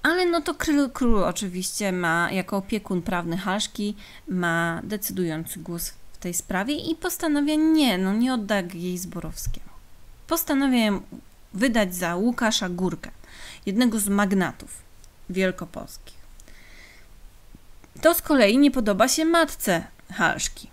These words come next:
Beacie. Czy podoba się Halszce? Oczywiście nie wiemy, bo nikt, kurwa, jej nie pyta o zdanie. Uwaga, to jest list Zygmunta Augusta. „Sama też dziewka pisze do panów,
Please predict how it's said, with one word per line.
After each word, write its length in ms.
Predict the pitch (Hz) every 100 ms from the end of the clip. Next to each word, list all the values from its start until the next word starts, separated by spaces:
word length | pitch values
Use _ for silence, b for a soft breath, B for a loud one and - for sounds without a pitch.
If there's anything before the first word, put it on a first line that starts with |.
| -
Beacie. 440 | 190 226 - - - - -
Czy 140 | -
podoba 380 | 262 277 254 233
się 140 | 247 247
Halszce? 480 | 233 214 - 277
Oczywiście 480 | 254 240 185 196 240
nie 160 | 240 233
wiemy, 300 | 196 160 196
bo 140 | 208
nikt, 280 | 214 220 -
kurwa, 320 | - 170 185
jej 160 | 220 254
nie 120 | 277
pyta 320 | - 226 220
o 60 | 247
zdanie. 400 | 240 285 220 165 - B - - - - - - - - - - -
Uwaga, 440 | 208 196 175 - - -
to 80 | -
jest 280 | 190 190 -
list 300 | 226 - -
Zygmunta 460 | 165 185 190 185
Augusta. 500 | - - - - - - - - - - - - - B B
„Sama 320 | - 330 381
też 180 | 339 233
dziewka 540 | 202 214 190 - 196 - - -
pisze 260 | 269 277 254
do 120 | 233
panów, 460 | - 202 185 208